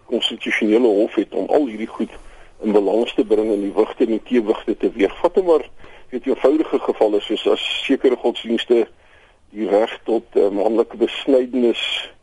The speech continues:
eh, kies en daarop na, jy weet, dat, dat dit sou, eh, verdra word deur die be-, breë publiek, maar daar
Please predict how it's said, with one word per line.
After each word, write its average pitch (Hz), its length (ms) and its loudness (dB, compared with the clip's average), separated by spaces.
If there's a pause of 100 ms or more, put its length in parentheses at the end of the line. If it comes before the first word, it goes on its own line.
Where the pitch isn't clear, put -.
(420)
eh, 98 200 2 (120)
kies - 320 0
en 107 160 2
daarop 98 300 2
na, 104 400 2 (160)
jy - 80 -20
weet, 101 160 -4
dat, 104 160 2 (120)
dat 101 180 0
dit 107 160 0
sou, 131 340 0 (580)
eh, 104 320 2
verdra 110 640 2
word 117 300 -2
deur 107 140 -4
die 104 120 -4
be-, 104 340 2
breë - 300 0
publiek, - 460 -10
maar 98 180 0
daar 101 300 2